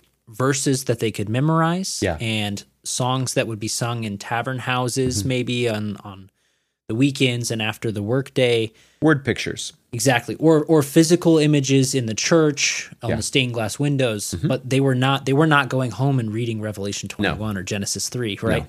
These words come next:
Speaker 1: We're talking about a time period where large swaths of the population can be expected to be illiterate.
Speaker 2: This is half a century before the United States is even a thing.
Speaker 1: So some classes of people would have learned Latin and they w-, would have studied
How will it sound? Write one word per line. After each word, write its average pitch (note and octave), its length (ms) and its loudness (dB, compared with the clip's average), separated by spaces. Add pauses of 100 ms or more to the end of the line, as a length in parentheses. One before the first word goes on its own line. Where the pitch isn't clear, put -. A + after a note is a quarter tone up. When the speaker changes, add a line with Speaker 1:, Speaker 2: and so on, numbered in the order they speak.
(160)
Speaker 1:
We're D3 80 2
talking F3+ 340 2
about C3+ 160 4
a A#2+ 40 -2
time C3+ 300 -2
period A#2+ 240 -4
where A2 100 -4
large B2 380 0
swaths A#2+ 560 0
of A2 80 -6
the A2 80 -6
population G#2+ 580 -2
can G#2+ 200 -6
be G2+ 380 -4
expected A2+ 500 -2
to A2 60 -10
be G2+ 200 -8
illiterate. F#2+ 480 -8
Speaker 2:
This C#3 180 2
is C#3+ 120 2
half C3+ 260 2
a A#2 40 -4
century G#2 500 0
before E2+ 360 -2
the E2 100 -2
United D#2 360 -2
States - 400 -4
is D2+ 160 -6
even C2+ 420 -6
a - 100 -6
thing. - 340 -8 (100)
Speaker 1:
So A#2+ 220 0
some E3+ 320 2
classes C3+ 360 2
of A#2 140 -6
people C3+ 320 0
would A2+ 120 0
have G#2+ 280 -6
learned A#2 600 -4 (180)
Latin A#2+ 560 -2 (300)
and G2 340 -6
they G2+ 100 -4
w-, G2+ 120 -10 (120)
would G2+ 380 -6
have G2 160 -4 (160)
studied A2 600 -4